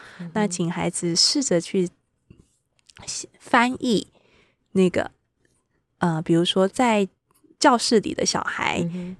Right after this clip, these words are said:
Speaker 2: 当他，他
Speaker 1: 啊，
Speaker 2: 明明不是，
Speaker 1: 嗯。
Speaker 2: 他明明是在聊天，
Speaker 1: 嗯哼。
Speaker 2: 哈，却说成“我们正在道歉”，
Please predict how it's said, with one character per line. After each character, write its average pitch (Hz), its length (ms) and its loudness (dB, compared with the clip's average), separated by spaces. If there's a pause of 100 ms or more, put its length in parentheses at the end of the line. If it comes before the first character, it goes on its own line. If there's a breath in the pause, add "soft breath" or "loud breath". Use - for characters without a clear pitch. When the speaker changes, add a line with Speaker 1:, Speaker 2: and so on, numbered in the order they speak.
Speaker 2:
当 233 220 -4
他， 240 260 -6 (1040)
他 254 180 -4
Speaker 1:
啊， 262 40 0
Speaker 2:
明 233 260 2
明 214 220 2
不 180 100 -6
是， 165 100 -6
Speaker 1:
嗯。 - 100 -16
Speaker 2:
他 269 160 -4
明 233 120 2
明 185 140 4
是 202 100 -2
在 190 200 4
聊 160 220 4
天， 170 440 4
Speaker 1:
嗯 165 140 -2
哼。 - 0 -
Speaker 2:
哈， 175 260 2 (320 soft breath)
却 220 380 2
说 190 360 0
成 165 340 -2
“我 180 60 -2
们 156 160 0
正 180 160 0
在 175 160 2
道 160 220 2
歉”， - 400 0